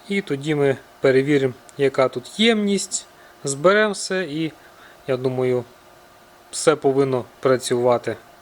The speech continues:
Перевірив ємність батареї, сім тисяч п'ятсот одинадцять міліампер. Заклеїв тут скотчем, поверху дав армований скотч.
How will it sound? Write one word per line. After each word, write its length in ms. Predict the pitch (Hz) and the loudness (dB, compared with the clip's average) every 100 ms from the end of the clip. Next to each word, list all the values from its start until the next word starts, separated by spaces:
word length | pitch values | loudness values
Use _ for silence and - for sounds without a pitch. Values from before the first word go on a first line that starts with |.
| - - - - - _ _ _ _ _ _ _ _ - | -20 -20 -20 -20 -20 _ _ _ _ _ _ _ _ 0
Перевірив 460 | 165 185 185 151 | 2 4 2 0
ємність 420 | 151 175 160 131 | 0 0 0 -2
батареї, 600 | 127 - 185 226 214 214 - _ | -2 2 2 2 0 -4 -8 _
сім 320 | - - 160 139 | -12 -2 -2 0
тисяч 380 | 170 143 143 | -2 0 -4
п'ятсот 520 | - 147 - 147 123 - | -4 -8 0 0 0 -4
одинадцять 600 | 143 143 139 131 135 - | -2 0 0 -2 -6 -4
міліампер. 800 | 143 139 139 151 160 - 220 220 - - - - - - - - - - | 0 4 4 2 0 2 2 0 -10 -20 -20 -20 -20 -20 -20 -20 -18 -4
Заклеїв 540 | 143 156 170 160 143 | -2 2 4 4 2
тут 180 | 139 127 | -2 -10
скотчем, 640 | - - 233 208 214 196 - _ | -12 -2 0 0 -4 -4 -8 _
поверху 480 | - 147 151 - 143 | -2 2 2 0 -2
дав 280 | 135 131 139 | 2 2 2
армований 580 | 170 196 214 208 196 190 | 0 2 2 2 2 0
скотч. 540 | - - 185 185 | -2 2 2 2